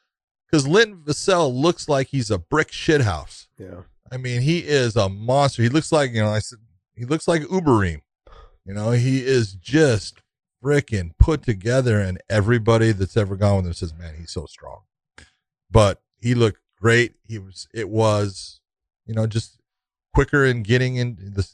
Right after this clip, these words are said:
Speaker 1: into the top position from the scrambles. It was Ronnie that was initiating the takedowns. He would actually, on one of them, he actually had it
Speaker 2: Yeah.
Speaker 1: and lost it off of not being quick on the scramble. And Linton just, uh,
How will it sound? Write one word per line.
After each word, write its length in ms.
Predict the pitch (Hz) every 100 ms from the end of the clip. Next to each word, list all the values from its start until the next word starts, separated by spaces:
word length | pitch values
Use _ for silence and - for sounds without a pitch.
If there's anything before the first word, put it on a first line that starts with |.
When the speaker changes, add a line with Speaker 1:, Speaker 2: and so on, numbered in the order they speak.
| _ _
Speaker 1:
into 160 | 110 107
the 80 | 95
top 280 | 120 110
position 380 | - 107 101 104
from 100 | 95
the 60 | 104
scrambles. 460 | - 117 120 85
It 80 | 92
was 140 | 87 80
Ronnie 280 | 98 127 117
that 100 | 107
was 120 | 92
initiating 600 | 101 110 - 117 110 107
the 80 | 101
takedowns. 600 | 123 120 - 123 123 - _ _ _ _ _ _ _
He 140 | - 104
would 140 | 107
actually, 360 | 101 110 - 117
on 160 | 104
one 160 | 104 147
of 60 | 127
them, 100 | 95
he 100 | 117
actually 280 | 117 - -
had 240 | 98 120
it 100 | 101 _ _ _ _
Speaker 2:
Yeah. 220 | 101 90 95 _ _ _
Speaker 1:
and 220 | 95 87 87
lost 340 | 95 104 -
it 140 | 131 117 _ _
off 260 | - 92 107
of 120 | 95
not 280 | 92 95 90
being 240 | 101 98
quick 260 | - 107 104
on 100 | 101
the 80 | 98
scramble. 560 | - 110 123 143 -
And 280 | 95 87 87 _ _ _ _ _
Linton 320 | 87 107 107 98
just, 360 | 104 98 -
uh, 360 | 101 95 90